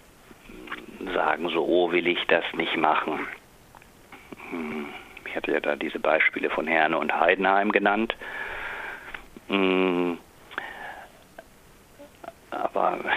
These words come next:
das ist, ist dann keine Gruppe. Das ist eben so das Engagement Einzelner, die dann auch so ein bisschen belächelt werden, wo man jetzt nicht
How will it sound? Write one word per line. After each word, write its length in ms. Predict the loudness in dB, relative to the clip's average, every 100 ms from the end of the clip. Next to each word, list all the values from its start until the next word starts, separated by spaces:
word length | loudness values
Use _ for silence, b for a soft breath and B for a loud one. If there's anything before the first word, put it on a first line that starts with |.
| 0
das 140 | -2 -2 -2 0 B B B -4 -6 B B B B
ist, 200 | -6 -4
ist 180 | -2 0
dann 120 | 2
keine 240 | 4 4
Gruppe. 320 | 4 2 4 2
Das 120 | 2
ist 160 | 2
eben 220 | 2 2 2
so 120 | 2
das 160 | 2
Engagement 720 | 2 4 4 4 2 2 2 4
Einzelner, 720 | 4 4 2 2 4 2 0 B B B B B B B -6
die 80 |
dann 180 | -4 2
auch 140 | 2 2
so 60 | 2
ein 80 |
bisschen 280 | 2 2 2
belächelt 680 | 4 4 4 4 4 4 4
werden, 500 | 6 6 6 4 0
wo 100 | 2
man 280 | 2 2 2
jetzt 280 | 0 -2 -2
nicht 180 | -2